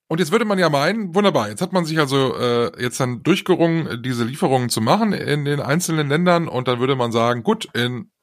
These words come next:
anderthalb, zwei Wochen sind die da. Nein, es dauert an die drei Monate,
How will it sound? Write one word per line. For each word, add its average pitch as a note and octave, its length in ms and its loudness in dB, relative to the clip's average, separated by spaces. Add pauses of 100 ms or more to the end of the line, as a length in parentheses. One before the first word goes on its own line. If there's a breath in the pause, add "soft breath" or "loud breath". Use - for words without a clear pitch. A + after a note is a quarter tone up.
(200)
anderthalb, C3 500 2
zwei A2+ 220 0
Wochen D3 400 0
sind A2+ 200 -4
die C3 100 -2
da. A2+ 340 -2 (220)
Nein, A2+ 440 2 (480 soft breath)
es - 220 -2
dauert F#3+ 420 4 (240)
an B2 120 -2
die F3+ 120 -2
drei B2 240 2
Monate, D3 680 -2